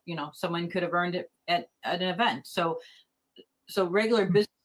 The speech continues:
Speaker 1: can make their own scholarships too, and then that will be on the app. And then there, it's gonna be an app also for coaches to go on and find different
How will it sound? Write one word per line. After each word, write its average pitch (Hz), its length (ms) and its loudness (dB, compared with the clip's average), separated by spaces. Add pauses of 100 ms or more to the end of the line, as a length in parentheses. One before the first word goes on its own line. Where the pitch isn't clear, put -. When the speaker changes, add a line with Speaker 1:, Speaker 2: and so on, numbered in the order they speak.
(140)
Speaker 1:
can 170 100 -8
make 160 160 -6
their 151 120 -6
own 151 140 -10
scholarships 147 640 -8
too, 170 360 -6
and 147 100 -8
then 143 180 -10
that 170 200 2
will 180 80 -2
be 160 180 -2
on 147 160 0
the 143 140 -4
app. 139 240 0 (140)
And 170 140 -2
then 175 100 0
there, 170 140 -2
it's 180 200 -6
gonna 185 120 -2
be 175 120 0
an 170 60 -2
app 170 180 0
also 156 300 2
for - 240 -10
coaches 143 400 -8
to 156 80 -12
go 156 140 -2
on 143 160 0
and 143 140 -10
find 131 220 -2
different 123 260 -12